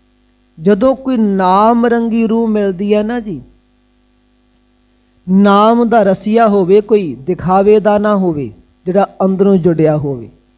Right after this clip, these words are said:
ਜਦੋਂ ਕੋਈ ਨਾਮ ਰੰਗੀ ਰੂਹ ਮਿਲਦੀ ਹੈ, ਕਈ ਵਾਰ ਸਾਨੂੰ ਪਤਾ ਹੀ ਨਹੀਂ ਲੱਗਦਾ ਕਿ ਇਹਦੇ ਅੰਦਰ ਕਿੰਨਾ ਕੁ ਭਾਗ ਲੱਗਾ ਹੈ, ਇਹਦੇ ਅੰਦਰ ਰੱਬ ਨੇ ਕਿੰਨੀ ਕੁ ਰਸ ਦੀ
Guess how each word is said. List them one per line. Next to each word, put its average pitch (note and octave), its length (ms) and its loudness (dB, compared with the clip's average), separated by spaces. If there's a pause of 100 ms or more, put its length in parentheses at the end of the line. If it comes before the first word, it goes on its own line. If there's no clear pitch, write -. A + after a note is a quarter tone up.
(840)
ਜਦੋਂ G#3+ 320 2
ਕੋਈ C#4 200 -2
ਨਾਮ G#3+ 640 2
ਰੰਗੀ A3+ 420 0
ਰੂਹ A3 240 0
ਮਿਲਦੀ G3 380 0
ਹੈ, A3 60 0 (160)
ਕਈ B3+ 300 -2
ਵਾਰ A#3 380 0
ਸਾਨੂੰ G#3 580 -4
ਪਤਾ G#3+ 480 -2
ਹੀ G3 180 -2
ਨਹੀਂ G#3+ 140 -4
ਲੱਗਦਾ G3 480 -2
ਕਿ A3 300 -12
ਇਹਦੇ G#3 360 2 (120)
ਅੰਦਰ F#3 220 -2
ਕਿੰਨਾ F#3+ 480 -2
ਕੁ G3 200 -2
ਭਾਗ F3 420 -2
ਲੱਗਾ E3+ 320 -4
ਹੈ, B2 160 -10 (1300)
ਇਹਦੇ G#3+ 420 2 (220)
ਅੰਦਰ G#3 260 2
ਰੱਬ G3+ 260 2
ਨੇ A3 140 0
ਕਿੰਨੀ G#3+ 500 -4
ਕੁ A3 300 -4 (1600)
ਰਸ G3+ 360 0
ਦੀ A3 440 -2